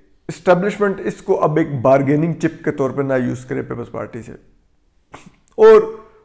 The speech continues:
उसके लिए एस्टैब्लिशमेंट की इंटेंशंस बड़ी क्लियर हैं इस इलेक्शन में, जिस तरह की खुली मुदाखलत एस्टैब्लिशमेंट ने की है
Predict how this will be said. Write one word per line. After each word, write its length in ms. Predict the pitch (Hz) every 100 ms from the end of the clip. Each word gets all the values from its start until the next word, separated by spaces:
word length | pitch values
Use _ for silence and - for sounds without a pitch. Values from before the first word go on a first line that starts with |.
| -
उसके 260 | 147 - 180
लिए 80 |
एस्टैब्लिशमेंट 500 | 170 170 156 160 170
की 80 | 165
इंटेंशंस 500 | 165 151 151 147 170
बड़ी 200 | 127 143
क्लियर 500 | 143 - 151 156 151
हैं 200 | 127 123
इस 140 | 123 139
इलेक्शन 300 | 135 131 143
में, 120 | 139
जिस 140 | 127
तरह 120 | 139 139
की 280 | 147 143
खुली 240 | - 151 147
मुदाखलत 540 | 139 131 131 143 131
एस्टैब्लिशमेंट 460 | - 127 127 135 135
ने 80 | 131
की 280 | - 151
है 200 | 120 -